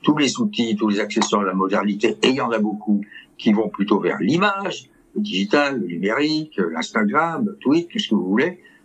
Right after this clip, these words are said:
je continue de considérer, pour ces jeunes-là dont vous me parlez, qu'il faut qu'ils aient une bonne base de lecture et, et un peu de savoir. Deuxièmement,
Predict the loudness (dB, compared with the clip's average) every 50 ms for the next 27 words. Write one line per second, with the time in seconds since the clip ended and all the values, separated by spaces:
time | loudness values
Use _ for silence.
0 | _ -10 -8 -8 -4 0 0 0 2 2 0 0 0 0 0 0 0 0 0 0
1 | 2 2 2 2 0 -2 -4 -4 -8 _ _ _ _ _ _ _ _ _ _ _
2 | _ _ _ _ -12 -8 -6 -2 2 2 2 2 2 0 0 0 0 0 -2 -4
3 | -6 -6 -6 -6 -4 -2 0 0 2 2 0 0 -2 -4 -8 -12 _ _ _ _
4 | _ _ _ -2 0 0 0 2 2 2 2 2 0 -2 0 2 2 0 0 -2
5 | 2 2 2 2 2 0 2 2 0 0 -2 -6 -6 -6 -6 -4 0 0 0 0
6 | -2 -6 -2 0 0 0 0 -2 -6 -12 _ _ _ _ _ _ _ -2 2 2
7 | 2 2 2 0 0 0 0 -2 -4 -4 -6 -6 -2 0 0 2 2 2 0 0
8 | 2 0 0 0 0 -2 -4 -4 -4 -8 -20 -20 _ _ -20 -20 -20 -20 -20 _
9 | 2 4 4 4 4 4 2 2 2 2 0 -2 -4 -10 -14